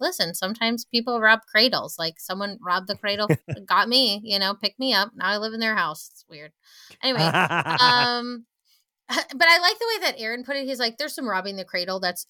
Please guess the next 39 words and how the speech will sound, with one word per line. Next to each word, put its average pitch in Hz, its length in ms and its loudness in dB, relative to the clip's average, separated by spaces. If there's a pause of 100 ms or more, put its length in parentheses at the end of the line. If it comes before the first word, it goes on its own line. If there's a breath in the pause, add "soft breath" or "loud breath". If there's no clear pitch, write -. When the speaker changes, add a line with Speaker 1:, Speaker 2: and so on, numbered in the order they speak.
Speaker 1:
essentially 202 800 -2
gonna 185 280 -4
happen." 202 640 0
And 220 100 -2
I'm 214 80 0
like, 220 180 0
"What 349 100 -2
a 330 60 -4
weird 247 400 2 (400)
way 208 180 0
to 240 100 0
word 190 280 -4
that." 156 280 -2
Um, 214 400 6 (720 loud breath)
so 269 120 -2
they 285 80 4
go 320 80 6
on 381 120 8
this 381 120 -4
double 277 260 2
date. 208 440 2
Wells 214 400 0
is 220 200 -4
there, 196 580 4
and 208 100 -6
he's 202 200 -6
like, 196 180 2
"We're 247 100 2
gonna 302 180 2
do 320 140 2
the 320 120 4
cantina 320 840 0
games, 226 640 -4 (340 soft breath)
and 233 100 -4
we're 262 60 -8
gonna 285 200 -4
start 254 260 2
out 277 180 0
with 269 140 -8